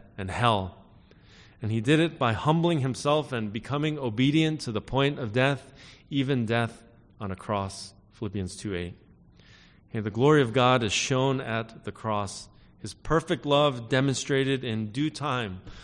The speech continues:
While we were helpless, while we were ungodly, God showed his own love for us. While we were yet sinners, Christ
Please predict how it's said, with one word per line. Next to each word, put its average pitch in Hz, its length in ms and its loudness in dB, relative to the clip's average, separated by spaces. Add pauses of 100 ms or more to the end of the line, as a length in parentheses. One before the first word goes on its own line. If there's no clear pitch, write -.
(240)
While 151 260 8
we 175 120 6
were 160 80 8
helpless, 117 420 2
while 156 260 6
we 170 120 4
were 147 160 6
ungodly, 156 800 4 (1300)
God 135 320 2
showed 131 240 2
his 117 120 -2
own 120 180 2
love 117 200 2
for 107 160 -2
us. 98 320 -4 (380)
While 113 260 0
we 120 120 0
were 110 120 0
yet 107 440 -4
sinners, 95 580 -4 (320)
Christ 110 500 -4